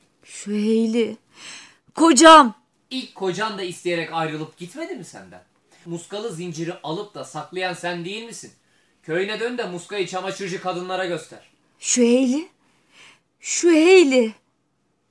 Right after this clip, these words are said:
Speaker 1: İmparator nerede?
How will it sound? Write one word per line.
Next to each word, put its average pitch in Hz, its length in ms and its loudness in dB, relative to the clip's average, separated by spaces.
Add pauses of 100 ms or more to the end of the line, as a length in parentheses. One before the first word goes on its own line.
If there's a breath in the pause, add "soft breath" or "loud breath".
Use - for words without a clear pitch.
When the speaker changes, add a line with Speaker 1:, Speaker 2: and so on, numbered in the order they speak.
(840 soft breath)
Speaker 1:
İmparator 440 840 8
nerede? 381 520 4